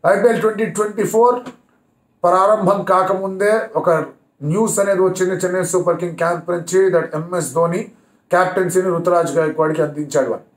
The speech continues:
రుతురాజ్ గాయక్వాడ్ ఎందుకు అక్కడ జి-, అజింక్య రహానే ఉన్నాడు, ఆ తర్వాత జడేజా ఉన్నాడు కదా అంటే, they are building this team for the future.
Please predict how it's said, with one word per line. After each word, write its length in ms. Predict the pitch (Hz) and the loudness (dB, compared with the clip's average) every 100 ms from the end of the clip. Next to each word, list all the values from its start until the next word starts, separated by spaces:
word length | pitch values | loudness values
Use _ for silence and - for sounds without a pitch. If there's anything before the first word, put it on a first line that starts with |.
| _ _ _ - | _ _ _ -2
రుతురాజ్ 380 | 185 262 269 220 | 2 4 4 4
గాయక్వాడ్ 360 | 240 226 233 226 | 4 4 4 4
ఎందుకు 340 | 214 220 208 220 226 226 - 165 | 2 0 0 2 2 -2 -4 0
అక్కడ 140 | 185 165 | 2 0
జి-, 160 | 151 180 156 | -2 -2 -2
అజింక్య 300 | 175 202 202 | -2 0 2
రహానే 280 | 196 196 196 190 | 4 2 0 0
ఉన్నాడు, 300 | 190 185 190 185 | 0 2 4 4
ఆ 20 | 175 | 4
తర్వాత 240 | 180 165 151 | 2 2 2
జడేజా 340 | 165 180 180 170 | 2 4 4 2
ఉన్నాడు 240 | 175 170 170 | 2 2 2
కదా 140 | 165 160 | 2 0
అంటే, 180 | 156 220 - _ _ 135 | -2 -4 -6 _ _ 0
they 100 | 175 | 0
are 100 | 156 170 | 2 -2
building 320 | 196 202 190 185 | -2 -2 -2 -4
this 120 | - 175 | -2 -2
team 140 | 175 165 | 0 0
for 80 | 156 | 0
the 60 | 156 | -2
future. 260 | 143 151 | -4 -6